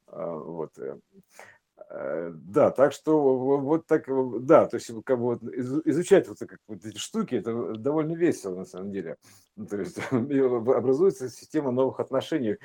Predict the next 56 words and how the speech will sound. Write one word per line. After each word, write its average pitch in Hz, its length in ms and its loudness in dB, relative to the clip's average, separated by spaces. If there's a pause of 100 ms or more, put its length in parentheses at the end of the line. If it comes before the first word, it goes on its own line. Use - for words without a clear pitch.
(220)
включая 120 480 2
даже 113 260 4
как 107 180 -4
бы, 107 200 2 (240)
а, 98 260 6
общение, 120 500 -2
вот 110 180 -6
изменение 120 400 -2
языка 120 340 2
в - 60 -8
социуме. 82 500 -4
То - 100 -12
есть, 80 140 -16 (100)
как 101 160 -6
бы, 82 100 -18
ты 127 100 -2
видишь, 170 260 -2
э, 104 40 0 (200)
люди 139 200 2
разговаривают 113 500 2
на 107 80 0
разных 113 300 0
языках 110 440 -4
вообще. 73 340 -12 (480)
То 101 100 -2
есть 90 280 -6
<laughs> - 500 -4
уже, 113 240 2
уже 143 300 4
на 101 120 2
разных. 101 300 2
То - 100 -8
есть 92 100 -4
остав-, 113 420 2
есть 110 340 -4 (260)
отдельно 104 440 0
нижний 98 380 -4
регистр, 156 540 -2 (280)
то 101 60 -4
есть, - 140 -6
а 113 120 2
те, 131 140 2
кто - 180 -6
перелетел 107 420 -2
в 139 60 -4
верхний 185 300 4
регистр, 110 380 -4
они, 156 140 -2
в - 40 -10
принципе, 143 300 -6
могут 151 380 4
и 98 60 -4
в 90 220 -8
нижний 113 240 -6
регистр, 127 420 -4
а, 78 160 -4